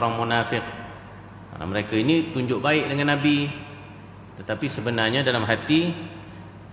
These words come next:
ha, penuh dengan khianat dan, ha, dengki. Merasa aman dari kemurkaan Allah Ta'ala.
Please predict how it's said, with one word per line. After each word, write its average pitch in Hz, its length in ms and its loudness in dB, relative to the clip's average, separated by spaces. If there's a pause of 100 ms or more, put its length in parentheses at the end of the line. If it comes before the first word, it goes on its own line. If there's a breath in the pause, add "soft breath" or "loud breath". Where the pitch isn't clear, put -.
(160)
ha, 92 320 -4
penuh 127 320 2
dengan 110 160 0
khianat 117 800 2
dan, 107 480 2 (240)
ha, 101 80 -2
dengki. 101 640 -2 (3000)
Merasa 156 480 6
aman 175 560 6
dari 151 160 6
kemurkaan 156 560 2
Allah 139 320 2
Ta'ala. 110 340 0